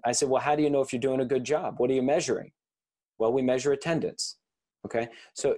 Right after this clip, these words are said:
if you are promising transformation and you're measuring attendance,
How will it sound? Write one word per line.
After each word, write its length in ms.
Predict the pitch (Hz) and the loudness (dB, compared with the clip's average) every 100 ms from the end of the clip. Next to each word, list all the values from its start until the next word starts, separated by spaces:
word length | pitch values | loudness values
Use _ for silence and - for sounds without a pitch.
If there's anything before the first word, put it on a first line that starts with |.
| - | 0
if 180 | 135 - | -2 -2
you 400 | 139 165 175 - | 0 2 2 2
are 240 | 123 120 | 2 2
promising 560 | - 139 131 143 - 127 | 0 0 0 0 -2 -2
transformation 920 | - 120 113 117 107 104 - 98 101 | 0 -2 0 0 0 0 -2 -4 -4
and 120 | 113 | -2
you're 80 | 107 | 0
measuring 440 | 107 113 120 123 123 | 2 0 0 0 -2
attendance, 600 | 117 107 101 101 - | -2 -2 -2 -4 -6